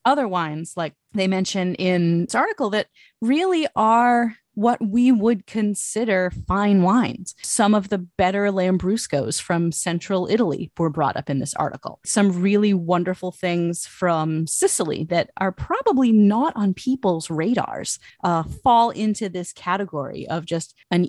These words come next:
easy to drink, but really good quality, balanced, beautiful wine. So I was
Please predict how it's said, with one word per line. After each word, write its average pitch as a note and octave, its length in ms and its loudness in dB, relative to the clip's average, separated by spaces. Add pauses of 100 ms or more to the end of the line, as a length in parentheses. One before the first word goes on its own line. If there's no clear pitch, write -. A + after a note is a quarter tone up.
(120)
easy A3 400 4
to F#3 80 0
drink, E3+ 680 -2 (140)
but F3+ 240 0 (320)
really F4+ 400 -4
good G#3+ 340 0
quality, F3+ 880 0 (260)
balanced, F#3 800 -2 (220)
beautiful F3 720 0
wine. E3 340 -2
So - 320 0
I G#3 220 0
was G#3+ 420 -2